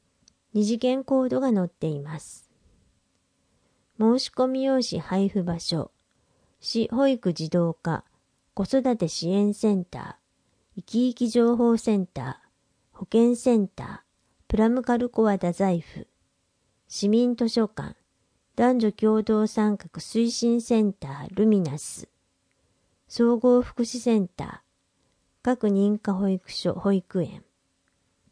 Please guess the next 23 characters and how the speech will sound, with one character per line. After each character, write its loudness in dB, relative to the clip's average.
市 -8
ホ 2
ー -
ム 2
ペ 2
ー -4
ジ、 -14
ペ 6
ー 0
ジ 0
ア 2
イ 0
デ -6
ィ 0
ー -10
一 -6
六 0
二 -4
六。 -10
申 4
し -6
込 -2
み、 0